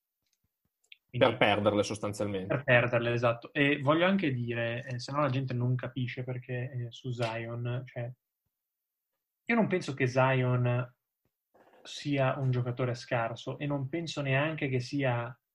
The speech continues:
Speaker 1: di sicuro non penso che sia il nuovo LeBron James né questo talento generazionale straordinario di cui si parla.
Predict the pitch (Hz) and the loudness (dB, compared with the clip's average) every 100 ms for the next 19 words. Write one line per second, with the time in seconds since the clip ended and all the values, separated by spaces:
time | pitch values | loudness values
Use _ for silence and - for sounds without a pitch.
0 | _ _ _ _ _ _ _ _ _ 135 | _ _ _ _ _ _ _ _ _ 0
1 | 127 123 127 139 127 127 - 120 117 117 | 2 2 0 2 2 0 -2 -4 -2 0
2 | 117 117 117 120 117 120 120 120 127 120 | 2 2 2 0 0 0 0 0 -2 -2
3 | 120 120 117 120 117 117 117 113 117 113 | -4 -6 -4 -4 -2 -2 -2 -2 -2 -4
4 | 117 - 120 113 110 - 117 117 113 113 | -6 -8 -10 -10 -12 -12 -10 -8 -8 -6
5 | 117 117 113 123 123 - 117 113 113 | -6 -6 -8 -10 -14 -8 -8 -8 -12